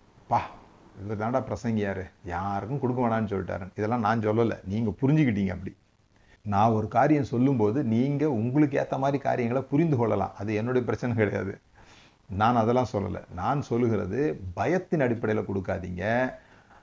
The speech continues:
இந்த ஆசை தூண்டப்பட்டவர்களாக கொடுக்காதீங்க. அதாவது, "நான் கொடுத்தா எனக்கு திரும்ப கிடைக்கும்" அப்படின்ற ஒரு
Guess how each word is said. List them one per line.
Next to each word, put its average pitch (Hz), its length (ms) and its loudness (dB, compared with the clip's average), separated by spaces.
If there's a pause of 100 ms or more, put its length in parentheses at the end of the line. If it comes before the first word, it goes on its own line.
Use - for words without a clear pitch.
(400)
இந்த 95 460 0
ஆசை 160 640 4
தூண்டப்பட்டவர்களாக 110 840 2
கொடுக்காதீங்க. 95 720 -4 (560)
அதாவது, 110 340 0
"நான் 104 260 0
கொடுத்தா 151 520 2
எனக்கு 110 280 -2
திரும்ப 143 300 2
கிடைக்கும்" 98 380 0
அப்படின்ற 101 420 0
ஒரு 95 280 -2